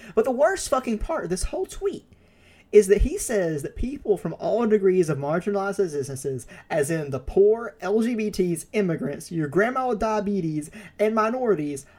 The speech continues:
are counting on you. And does this man think for a fucking second that Joe Biden gives a fuck about any of those people he just listed?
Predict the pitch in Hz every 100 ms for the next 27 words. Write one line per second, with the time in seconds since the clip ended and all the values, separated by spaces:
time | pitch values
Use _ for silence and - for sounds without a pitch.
0 | _ 165 - - 254 233 160 143 131 127
1 | 117 - - - - - - 254 240 185
2 | 170 427 320 262 269 311 - 226 240 -
3 | 233 147 - - 247 247 247 226 - 202
4 | 202 233 202 147 202 208 208 220 214 196
5 | 185 135 - 202 226 220 165 - 185 220
6 | 262 254 247 233 233 233 233 185 226 -
7 | 339